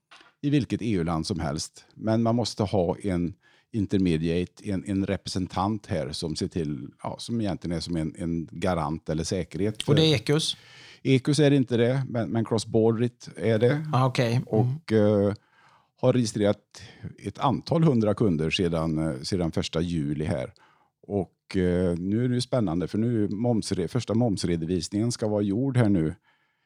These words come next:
Speaker 1: eh, sista augusti. Så att, eh, nej, men det, det är spännande. Det som är lite grann dilemmat som vi märker nu då, och som man har känt till förut, det är ju att många av de här sändningarna undervärderas ju,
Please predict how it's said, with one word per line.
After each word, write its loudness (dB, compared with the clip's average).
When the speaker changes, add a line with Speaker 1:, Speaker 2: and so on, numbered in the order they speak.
Speaker 1:
eh, -4
sista -4
augusti. -6
Så -2
att, -8
eh, 0
nej, 0
men 0
det, 0
det -2
är 0
spännande. -2
Det 2
som -4
är 0
lite -2
grann 0
dilemmat 0
som 0
vi 2
märker 0
nu 4
då, -4
och -8
som 0
man 2
har 0
känt -2
till -2
förut, 0
det -2
är 4
ju 4
att -2
många 4
av 2
de 4
här 2
sändningarna 2
undervärderas 0
ju, 2